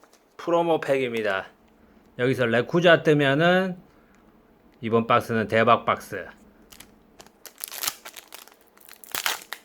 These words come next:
역시나 레쿠자 안 뜨네요. 와, 레쿠자 프로모 카드는 정말 안 뜹니다. 역시나 파비콜입니다.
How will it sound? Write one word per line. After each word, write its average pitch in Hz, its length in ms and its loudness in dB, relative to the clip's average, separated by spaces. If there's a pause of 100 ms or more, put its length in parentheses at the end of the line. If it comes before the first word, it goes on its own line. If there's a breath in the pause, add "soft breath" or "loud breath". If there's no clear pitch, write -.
(720)
역시나 208 680 4
레쿠자 156 420 4
안 120 60 4
뜨네요. 113 280 0 (220)
와, 101 420 4
레쿠자 107 460 0 (120)
프로모 170 300 0
카드는 156 360 0 (680 loud breath)
정말 190 320 4
안 147 100 6
뜹니다. 98 520 -2 (880 soft breath)
역시나 113 460 -4
파비콜입니다. 110 960 -4